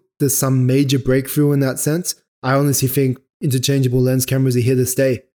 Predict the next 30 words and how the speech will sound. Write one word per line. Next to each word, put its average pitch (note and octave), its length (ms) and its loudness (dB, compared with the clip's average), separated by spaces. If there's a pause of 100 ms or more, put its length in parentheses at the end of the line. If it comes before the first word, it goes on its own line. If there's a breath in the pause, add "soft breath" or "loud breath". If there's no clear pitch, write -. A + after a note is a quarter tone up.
I C#3 120 0
know C#3+ 160 4
for C3 120 -2
me C#3+ 140 2
personally, C#3+ 440 0
I A#2+ 100 0
would B2+ 180 2
never B2 300 2
swap C3 400 -2
my B2 300 0
phone C#3 320 -2
for C#3 120 -2
interchangeable, B2+ 760 0 (280 soft breath)
swap D3 200 0
my C3+ 100 0
interchange C3+ 480 -2 (120)
A C#3 140 0
O C3 120 2
C C#3+ 240 0
for C3+ 320 2
a C3 60 -2
camera, D3+ 500 0 (260)
a B2 60 -8
phone, D#3 380 0 (220)
because C3+ 260 -2
I C3 160 2
personally C3+ 440 -2
don't C3 140 0
see C#3 200 0
it B2 220 -4